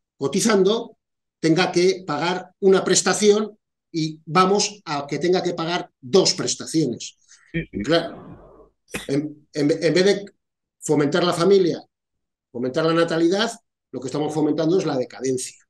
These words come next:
Speaker 1: Y yo creo que se está fomentando a propósito. Y además, es que,
Speaker 2: Creo que
Speaker 1: quiero decir, de una forma
Speaker 2: No, por el
Speaker 1: uniforme,
Speaker 2: interés.
Speaker 1: porque todos llevan, es, le, reitero, o sea, todos llevan la chapita del, de, de la Agenda dos mil treinta.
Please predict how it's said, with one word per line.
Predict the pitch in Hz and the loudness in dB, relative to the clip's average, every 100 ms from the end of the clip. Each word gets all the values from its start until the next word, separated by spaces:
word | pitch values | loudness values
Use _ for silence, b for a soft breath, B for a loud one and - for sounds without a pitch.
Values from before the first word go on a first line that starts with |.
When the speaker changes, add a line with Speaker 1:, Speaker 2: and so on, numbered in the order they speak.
| _ _ _ _ | _ _ _ _
Speaker 1:
Y | 143 123 | -4 6
yo | 196 | 6
creo | 269 202 | 8 4
que | |
se | 165 - | 4 4
está | 196 | 4
fomentando | 185 170 156 180 202 247 247 _ _ _ _ - | 6 6 6 4 4 2 -2 _ _ _ _ -16
a | 110 | -10
propósito. | 113 113 156 156 - - _ _ _ _ _ | -10 0 2 2 -2 -12 _ _ _ _ _
Y | 123 | -8
además, | 120 190 220 - - _ _ - | 0 2 2 0 -12 _ _ -6
es | 139 | -4
que, | - 185 | 2 2
Speaker 2:
Creo | 185 | 2
que | 113 - | -2 4
Speaker 1:
quiero | 196 208 | 6 6
decir, | 160 226 170 | 4 2 2
de | |
una | 202 202 | 2 0
forma | 226 233 247 | -2 0 -2
Speaker 2:
No, | 190 170 139 | -2 -4 2
por | 180 170 | 4 6
el | |
Speaker 1:
uniforme, | 160 214 247 233 | 4 4 2 2
Speaker 2:
interés. | 254 180 - _ _ _ _ _ - | 0 -2 -8 _ _ _ _ _ -2
Speaker 1:
porque | 165 170 | 0 0
todos | 185 285 262 - | -2 0 0 4
llevan, | 254 160 127 - _ _ - | 4 4 -2 -12 _ _ -8
es, | 196 196 - | -6 -6 -16
le, | 151 165 160 - | -8 -6 -8 -14
reitero, | - 151 156 240 226 | -12 -8 0 2 4
o | 180 | 2
sea, | 190 190 | -2 0
todos | 240 190 | 0 2
llevan | 226 214 185 | 2 2 0
la | 170 | -2
chapita | - 151 240 - 131 | -8 -4 -6 -6 -8
del, | 135 143 139 _ _ _ _ _ _ | -6 -8 -8 _ _ _ _ _ _
de, | 151 165 - 139 | -4 -4 -4 2
de | 165 | 4
la | 160 | 6
Agenda | 185 196 160 143 | 6 6 6 2
dos | 147 151 | 0 2
mil | 160 156 | 0 0
treinta. | 165 135 - | 0 -2 -6